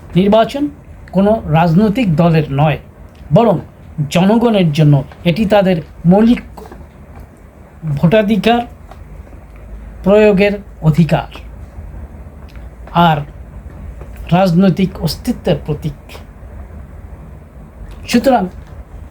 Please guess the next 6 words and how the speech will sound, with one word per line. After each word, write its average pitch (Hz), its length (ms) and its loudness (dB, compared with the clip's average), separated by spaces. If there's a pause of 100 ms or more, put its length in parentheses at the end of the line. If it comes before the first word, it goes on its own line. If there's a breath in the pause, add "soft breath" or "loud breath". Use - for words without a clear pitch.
(400)
এই 285 260 2 (240)
দাবি 175 280 2
পূরণ 254 360 2
না 175 160 4
হলে 190 340 2 (340 loud breath)
নির্বাচন 214 580 4